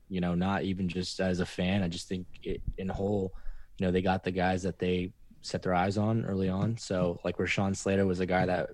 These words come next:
you know, was talked about being drafted to them the entire time. And for me, it was, it was whoe-, whoever the best offensive tackle was available. You know, when Sewell didn't get picked at the five, I was thinking, "Okay, well, maybe he's gonna fall to us," you know,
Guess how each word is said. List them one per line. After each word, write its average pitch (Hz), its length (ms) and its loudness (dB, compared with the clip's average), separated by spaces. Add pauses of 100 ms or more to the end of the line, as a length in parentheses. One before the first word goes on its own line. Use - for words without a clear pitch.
(120)
you 95 100 -2
know, 87 100 -2
was 90 140 0
talked 90 260 -2
about 87 380 2
being 95 280 4
drafted 90 440 2
to 101 100 0
them 98 420 2
the 92 80 0
entire 90 320 2
time. 107 340 4
And 92 160 6 (380)
for 117 140 8
me, 117 320 10
it 113 60 10
was, 101 340 6 (520)
it 113 40 2
was 107 140 4
whoe-, 113 260 8 (120)
whoever 123 260 10
the 120 80 10
best 107 600 6
offensive 104 280 4
tackle 98 360 4
was 95 120 4
available. 101 640 6 (100)
You 92 80 0
know, 92 100 6
when 87 300 6 (280)
Sewell 131 340 8
didn't 117 200 6
get - 240 2
picked - 440 0 (500)
at 98 120 2
the 98 80 0
five, 98 640 4
I 95 40 4
was 95 160 2
thinking, 95 260 0
"Okay, 98 220 -2
well, 90 120 0
maybe 92 220 -2
he's 95 120 -2
gonna 87 140 -4
fall 98 260 -2
to 78 120 2
us," 98 280 -2
you 90 80 2
know, 90 260 2